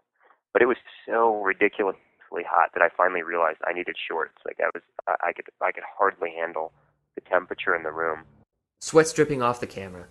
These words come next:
Speaker 2: Corey's starting to feel horrible. And all the while, the writer, Chris, is watching through a glass window and laughing as Corey sheds another layer.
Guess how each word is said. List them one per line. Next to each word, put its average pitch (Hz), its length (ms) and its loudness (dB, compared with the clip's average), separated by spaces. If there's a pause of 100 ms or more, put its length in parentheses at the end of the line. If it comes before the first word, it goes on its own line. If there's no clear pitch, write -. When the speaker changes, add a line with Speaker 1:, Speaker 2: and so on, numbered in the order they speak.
(320)
Speaker 2:
Corey's 151 240 8
starting 127 260 2
to 107 60 -8
feel 104 200 -2
horrible. 104 520 -4 (300)
And 127 80 2
all 147 140 8
the 147 100 4
while, 107 260 2
the 110 120 -4
writer, 113 420 4
Chris, - 480 0 (260)
is 123 140 -2
watching 139 320 4
through 135 160 0
a - 20 2
glass 110 340 0
window 104 300 -2
and 107 160 -4
laughing 117 480 4 (340)
as - 140 -4
Corey 123 240 4
sheds 110 340 2
another 104 300 -4
layer. 107 420 -2